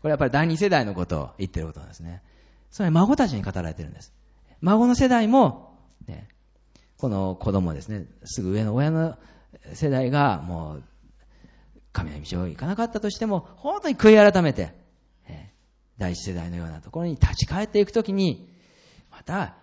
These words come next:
生きることができる。神様は、えー、そのようにですね、本当に、えー、じ-、それぞれの世代で、えー、悔い改め、また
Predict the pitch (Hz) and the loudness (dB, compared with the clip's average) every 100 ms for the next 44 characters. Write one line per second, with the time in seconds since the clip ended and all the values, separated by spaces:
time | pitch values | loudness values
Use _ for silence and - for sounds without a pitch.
0 | _ 90 - 104 180 262 233 143 135 208 | _ -14 -10 -6 -2 2 4 4 2 2
1 | 113 - - - _ _ _ - 82 80 | 2 -2 -20 -20 _ _ _ -12 -8 -6
2 | 80 90 120 123 80 - _ _ _ _ | -4 0 2 2 -2 -12 _ _ _ _
3 | _ - - - - 120 143 143 92 85 | _ -20 -20 -20 -10 -4 0 0 -2 -6
4 | 73 - _ _ - - 196 208 202 170 | -8 -12 _ _ -20 -20 -8 -2 0 0
5 | - - _ _ _ _ _ _ - _ | -4 -16 _ _ _ _ _ _ -20 _
6 | _ _ - 71 - _ - - - _ | _ _ -18 -18 -18 _ -20 -20 -20 _
7 | _ - - _ _ _ - 123 139 160 | _ -20 -20 _ _ _ -18 -8 -6 -6
8 | - - - 202 240 254 254 254 247 240 | -10 -14 -4 0 4 6 6 4 2 2
9 | 226 214 226 185 95 - _ _ 80 78 | 2 2 2 0 -2 -12 _ _ -14 -12
10 | - - 80 80 80 82 92 127 175 143 | -14 -10 -8 -8 -10 -8 -6 2 4 4
11 | - | -2